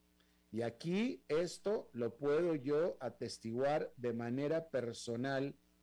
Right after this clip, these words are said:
porque este miércoles yo debí haber viajado de Estados Unidos a Costa Rica y el vuelo se canceló, el vuelo de Delta Airlines se canceló porque no tenían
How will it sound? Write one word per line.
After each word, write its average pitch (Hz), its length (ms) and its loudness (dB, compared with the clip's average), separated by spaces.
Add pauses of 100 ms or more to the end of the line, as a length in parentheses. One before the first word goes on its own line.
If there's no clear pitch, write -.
(140)
porque 120 540 0
este 202 340 0
miércoles 185 1040 0 (420)
yo 135 220 2
debí 160 680 2 (120)
haber 131 300 0
viajado 156 480 2
de 123 60 2
Estados 147 460 -2
Unidos 151 380 -2
a 117 140 -4
Costa 175 420 -2
Rica 160 560 -4 (1120)
y 123 140 -2
el 120 180 2
vuelo 156 340 6
se 143 200 -6
canceló, 117 1000 0 (260)
el 107 140 -6
vuelo 139 280 2
de 123 120 2
Delta 143 400 0
Airlines 139 500 -2
se 117 200 -6
canceló 143 720 0 (340)
porque 113 360 -4
no 131 440 -2 (160)
tenían 113 580 -2